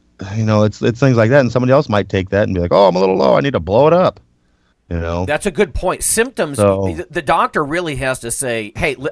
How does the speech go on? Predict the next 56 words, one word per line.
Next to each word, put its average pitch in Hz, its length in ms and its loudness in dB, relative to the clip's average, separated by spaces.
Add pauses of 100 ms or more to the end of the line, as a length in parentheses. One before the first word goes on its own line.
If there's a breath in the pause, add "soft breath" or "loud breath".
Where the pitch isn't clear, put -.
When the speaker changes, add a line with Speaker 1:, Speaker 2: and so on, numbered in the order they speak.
Speaker 2:
I'm 151 180 2
listening. 139 420 -6
How 214 220 0
do 214 60 -6
you 156 160 -6
feel?" 120 540 -8 (540)
You 127 140 -2
know, 113 180 -2
Speaker 1:
Yeah. - 200 2 (160)
Speaker 2:
your 147 200 -2
energy, 180 520 0
your 139 200 -4
focus, 160 500 -4
your 117 100 -10
sex - 360 -4
drive, 156 300 0
your 127 80 -8
sleep. 143 420 -10
Yeah, 143 160 -6
they 151 160 -4
need 202 220 -8
to. 131 140 -4 (320 soft breath)
And 147 100 -4
if 143 100 -6
you're 185 120 -2
saying, 170 200 -6
Listen, 156 300 -6
I 170 200 0
feel 185 260 -2
great 165 340 -4
on 120 320 -2 (600)
this 120 300 -8
current 143 440 -8
dose, 117 520 -4
you 120 140 -10
know, 104 260 -8
and 127 100 -6
I 117 100 -4
didn't 127 580 -8
before, 127 580 -2 (220 soft breath)
they 208 140 -4
really 254 200 -2
should 208 240 -8
be 151 180 -6
able 131 220 -4
to 120 200 -6
at 143 120 -8
least 190 240 -8
factor 156 460 -2
that 117 260 -4
in, 95 240 -12
your 98 100 -10
signs 120 360 -6
and 95 80 -12
Speaker 1:
Yes. 95 120 4
Speaker 2:
symptoms. 92 520 -10